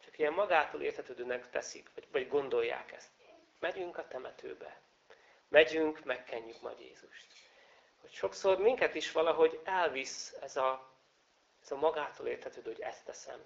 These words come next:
Így kell reagálni bizonyos helyzetekre, így fogok tenni bizonyos helyzetekben, ezt fogom mondani ebben a helyzetben.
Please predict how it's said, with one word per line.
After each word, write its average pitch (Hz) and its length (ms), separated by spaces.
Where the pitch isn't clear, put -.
Így 156 200
kell 127 240
reagálni 143 600
bizonyos 120 440
helyzetekre, 131 840
így 147 180
fogok 120 360
tenni 135 380
bizonyos 120 440
helyzetekben, 127 920
ezt - 220
fogom 113 300
mondani 135 540
ebben 131 240
a 110 80
helyzetben. - 760